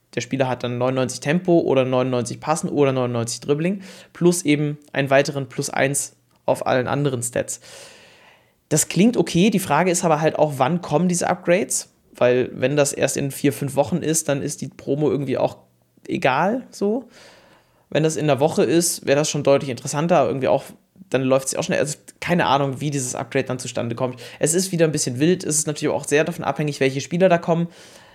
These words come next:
Es gibt Predictions dazu und ich glaube, es macht auch Sinn, da tatsächlich Predictions machen zu können, denn da das eine Adidas-Promo ist, glaube ich auch, dass es nur Adidas-Spieler sind, also die von Adidas zum Beispiel mit Schuhen ausgestattet werden.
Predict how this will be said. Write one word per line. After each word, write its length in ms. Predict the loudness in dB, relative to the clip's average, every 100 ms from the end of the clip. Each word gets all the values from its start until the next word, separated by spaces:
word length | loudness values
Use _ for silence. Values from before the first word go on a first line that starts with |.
| _ -2
Es 220 | 0 2
gibt 160 | -2
Predictions 800 | 0 2 2 2 0 2 -4 -8 _ _
dazu 560 | -2 0 0 0 -2 -6 -8
und 200 | -6 -4
ich 80 | 0
glaube, 220 | 2 2
es 80 | -2
macht 240 | -6 -4
auch 80 | -4
Sinn, 260 | 0 2 4
da 160 | 4
tatsächlich 460 | 2 -2 -2 -2 -6
Predictions 520 | -4 -4 -4 -6 -4
machen 240 | -4 -6
zu 120 | -10 -10
können, 480 | 0 2 4 0 -4 -16 -20 -20 _ _ _ -2
denn 160 | 2
da 140 | 2 2
das 100 | 0
eine 160 | -2
Adidas-Promo 800 | 0 0 0 0 0 0 2 2
ist, 220 | 0 -4
glaube 280 | 0 2 2
ich 100 | -2
auch, 120 | -4
dass 200 | 0 -2
es 160 | -2 -2
nur 260 | -2 0
Adidas-Spieler 680 | 0 0 0 -2 -2 0 0
sind, 320 | 2 0 -2 -4
also 160 | -4
die 180 | -6 -10
von 200 | -10 -2
Adidas 400 | -2 0 -2 -2
zum 100 | -6
Beispiel 200 | -6 -6
mit 120 | -8
Schuhen 280 | -4 -2 -2
ausgestattet 640 | -4 -4 -6 -6 -6 -2
werden. 240 | -2 -2